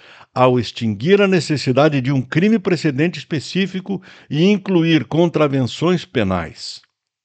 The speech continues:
Porque é importante para o país que transações financeiras sejam fiscalizadas de perto pelas autoridades.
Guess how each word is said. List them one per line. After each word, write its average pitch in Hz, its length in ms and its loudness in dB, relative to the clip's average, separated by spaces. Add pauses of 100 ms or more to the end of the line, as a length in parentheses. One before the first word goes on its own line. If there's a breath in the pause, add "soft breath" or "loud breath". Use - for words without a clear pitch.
(160)
Porque 160 240 -6
é 226 40 2
importante 139 760 0
para 95 220 -4
o 85 60 -4
país 85 760 -8 (720 soft breath)
que 143 140 -4
transações 139 640 -2
financeiras 120 880 -2 (260 loud breath)
sejam 117 460 0
fiscalizadas 101 1000 -2
de 98 120 -4
perto - 500 2
pelas 95 280 -2
autoridades. 92 920 -4